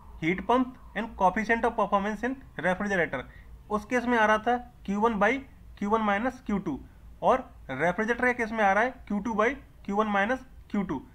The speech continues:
तो यहाँ से आप देखेंगे कि इनका डिफरेंस आ रहा है वन का, यानी coefficient of heat pump क्या होता है, coefficient of refrigerator से एक ज़्यादा होता है।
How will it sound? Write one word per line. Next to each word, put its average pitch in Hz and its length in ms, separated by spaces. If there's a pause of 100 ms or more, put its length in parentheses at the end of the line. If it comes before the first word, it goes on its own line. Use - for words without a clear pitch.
(140)
तो 156 60
यहाँ 160 280
से 226 140
आप 226 120
देखेंगे 180 480 (360)
कि 196 60
इनका 180 280
डिफरेंस 185 420
आ 190 100
रहा 175 120
है 240 120 (380)
वन 185 220
का, 123 220 (320)
यानी 175 460 (400)
coefficient 240 520
of 247 100 (800)
heat 202 240
pump 214 200 (400)
क्या 190 120
होता 196 280
है, 226 180 (180)
coefficient 208 480
of 214 120
refrigerator 180 580
से 247 200 (320)
एक 269 280 (180)
ज़्यादा 175 380
होता 143 300
है। 117 200